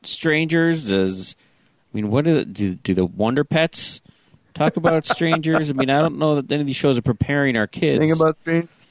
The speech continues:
Speaker 1: Even, like, the Disney shows, uh, Girl Meets World will have a very special episode about bullying every once in a while, but where do kids learn about stranger danger? 'Cause, you know, they should do it for us.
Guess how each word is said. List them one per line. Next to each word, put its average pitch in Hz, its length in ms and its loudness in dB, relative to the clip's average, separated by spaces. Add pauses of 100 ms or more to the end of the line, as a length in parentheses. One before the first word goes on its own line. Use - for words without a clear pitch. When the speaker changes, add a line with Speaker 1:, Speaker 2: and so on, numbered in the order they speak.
(540)
Speaker 1:
Even, 185 440 2
like, 110 180 0
the 113 80 -2
Disney 220 280 2
shows, 107 420 4
uh, 110 180 2 (880)
Girl 147 220 2
Meets 117 180 -2
World 147 200 2
will 110 100 2
have 101 140 0
a 101 60 0
very 107 260 2
special 104 340 -2
episode 104 420 0
about 90 280 -2
bullying 110 580 2
every 92 140 0
once 92 200 -2
in 92 60 -8
a 87 40 -4
while, 85 320 0
but 92 220 0 (540)
where 151 160 0
do 185 120 2
kids 170 320 -2
learn 147 220 2
about 160 240 2
stranger 196 380 0
danger? 98 680 0 (180)
'Cause, 104 280 -4 (240)
you 113 100 -8
know, 92 300 -2 (420)
they 123 120 -2
should - 160 -10
do 160 120 2
it 165 80 0
for 180 280 2
us. - 340 -4